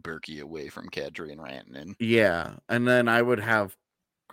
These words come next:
Speaker 2: I would probably have Compher as your two C.
Speaker 1: Yeah,
Speaker 2: And then
Speaker 1: it
Speaker 2: I would have Jost as three C.
Speaker 1: Okay. So, your top six is something like Ranta, Kadri, Rantanen on the top line,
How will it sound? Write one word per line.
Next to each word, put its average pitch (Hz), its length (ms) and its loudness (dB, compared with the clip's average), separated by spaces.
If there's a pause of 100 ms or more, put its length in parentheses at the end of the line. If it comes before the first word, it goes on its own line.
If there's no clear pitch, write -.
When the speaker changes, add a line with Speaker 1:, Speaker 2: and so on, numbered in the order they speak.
(120)
Speaker 2:
I 107 120 -2
would 95 160 -6
probably 113 440 -2
have 101 200 -4
Compher 92 480 -4
as 87 120 -8
your 82 220 -8 (100)
two 82 200 -10
C. - 440 -14 (1800)
Speaker 1:
Yeah, 95 240 0
Speaker 2:
And 107 120 0
then 110 120 4
Speaker 1:
it 104 40 4
Speaker 2:
I 107 60 4
would 104 140 0
have 107 220 0
Jost 101 360 0
as 98 140 -8
three 85 320 -6
C. 73 380 -10 (200)
Speaker 1:
Okay. - 420 -10 (460)
So, 76 680 -8 (1400)
your 120 160 -2
top 113 280 4
six - 360 -2
is 92 100 -4
something 98 460 -4
like 85 300 -6
Ranta, 92 440 -4
Kadri, 85 500 -2
Rantanen 82 680 -6
on 73 100 -12
the 73 80 -16
top 82 360 -2
line, 76 460 -8